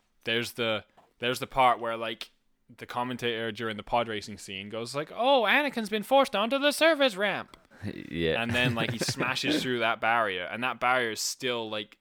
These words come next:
Speaker 1: smashed up. Like, it's just cool, like
Speaker 2: It's,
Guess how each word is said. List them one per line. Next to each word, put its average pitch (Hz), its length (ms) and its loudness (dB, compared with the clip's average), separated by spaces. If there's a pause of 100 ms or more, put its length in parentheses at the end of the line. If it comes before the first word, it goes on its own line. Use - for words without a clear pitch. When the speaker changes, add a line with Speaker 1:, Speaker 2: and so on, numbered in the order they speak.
Speaker 1:
smashed - 580 -6
up. - 380 -4 (1080)
Like, 98 140 -12
it's - 160 -10
just - 220 -10
cool, 104 440 -8
like 85 360 -14 (920)
Speaker 2:
It's, 104 220 -4